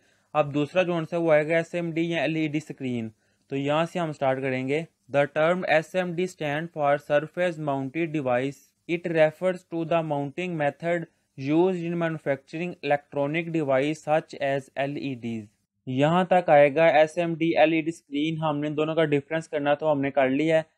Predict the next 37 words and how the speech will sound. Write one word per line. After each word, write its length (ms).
अब 240
आगे 260
है 140
क्वेश्चन 400
नंबर 180
सेवन, 460
differentiate 840
between 480
primary 480
memory 400
and 240
secondary 480
storage। 480
तो 60
इसका 280
आंसर 320
आएगा 300
पेज 260
नंबर 240
नाइनटीन 560
पे, 200
यहाँ 260
से 160
स्टार्ट 380
होगा 360
प्राइमरी 440
मेमोरी 340
वाला। 320
क्या 160
primary 460
memory 360
is 180
also 400
known 360
as 260
main 260
memory, 380